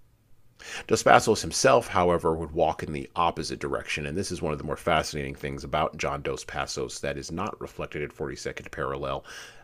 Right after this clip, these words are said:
uh, nineteen nineteen, or The Big Money, which are all books written by a more idealistic young man. And E L Doctorow points this out in his introduction to the Forty-second Parallel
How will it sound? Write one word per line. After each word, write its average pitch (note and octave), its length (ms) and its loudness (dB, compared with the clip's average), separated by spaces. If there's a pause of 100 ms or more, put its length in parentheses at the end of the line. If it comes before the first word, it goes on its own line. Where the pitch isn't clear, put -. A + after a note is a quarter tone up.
uh, - 80 -4
nineteen D#2 420 -4
nineteen, C#2+ 520 -4
or F2 240 2
The D2 80 -8
Big C#2 280 -4
Money, C#2+ 420 -8 (420)
which F2+ 160 -2
are F#2+ 120 8
all G#2 140 10
books - 320 -2
written D#2+ 440 -6 (200)
by D#2 340 0
a D#2 60 -2
more D#2+ 240 0
idealistic C#2+ 880 -2 (100)
young C2+ 300 -4
man. B1+ 460 -6 (1120)
And C#2+ 300 0 (200)
E F2 140 2
L C2+ 120 2
Doctorow D2 680 0
points - 400 -8
this C2+ 180 -10
out C2+ 180 -8
in C#2+ 60 -12
his C2 260 -12
introduction - 760 0 (160)
to C3+ 160 2
the - 100 -4
Forty-second - 600 -4
Parallel B1+ 560 -4